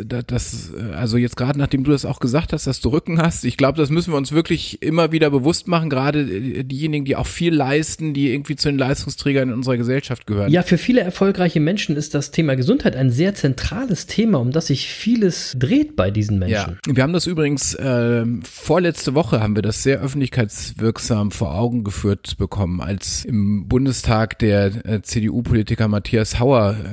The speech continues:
Speaker 1: während einer Rede zusammengebrochen ist und kurze Zeit später dann auch ein Abgeordneter der Linken, ähm, nochmal einen Schwächeanfall erlitten
Speaker 2: Ich glaub,
Speaker 1: hat.
Speaker 2: das war eine Abgeordnete.
Speaker 1: Oder eine Abgeordnete, genau.
Speaker 2: Ja, das war eine Frau von den Linken, die auch, äh,
Speaker 1: Ja,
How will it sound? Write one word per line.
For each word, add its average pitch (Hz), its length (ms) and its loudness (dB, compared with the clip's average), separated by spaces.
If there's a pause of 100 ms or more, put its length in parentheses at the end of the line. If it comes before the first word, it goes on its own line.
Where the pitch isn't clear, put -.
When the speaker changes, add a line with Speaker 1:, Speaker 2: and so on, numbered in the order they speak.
Speaker 1:
während 107 360 0
einer 98 460 0 (100)
Rede 107 440 2 (180)
zusammengebrochen 101 840 -2
ist - 220 -2
und - 140 -8
kurze - 300 0
Zeit 120 200 0
später 135 360 2
dann 123 160 0
auch 127 180 0
ein 131 80 -2
Abgeordneter 123 640 0
der 107 160 4
Linken, 113 580 2
ähm, 101 260 -2
nochmal 104 320 -2
einen 95 80 -4
Schwächeanfall 113 720 -2
erlitten 104 200 0
Speaker 2:
Ich - 20 -14
glaub, 139 140 4
Speaker 1:
hat. - 80 0
Speaker 2:
das 165 140 0
war 139 60 4
eine 135 200 2
Abgeordnete. 131 720 2 (140)
Speaker 1:
Oder 120 120 4
eine 123 140 4
Abgeordnete, 139 640 2 (200)
genau. 113 220 4
Speaker 2:
Ja, 139 80 4
das 135 220 -2
war 135 60 6
eine 135 120 4
Frau 127 240 2
von 117 180 -2
den 113 120 2
Linken, 117 340 -2
die 110 220 -2
auch, - 340 -6
äh, 135 120 2
Speaker 1:
Ja, 135 240 2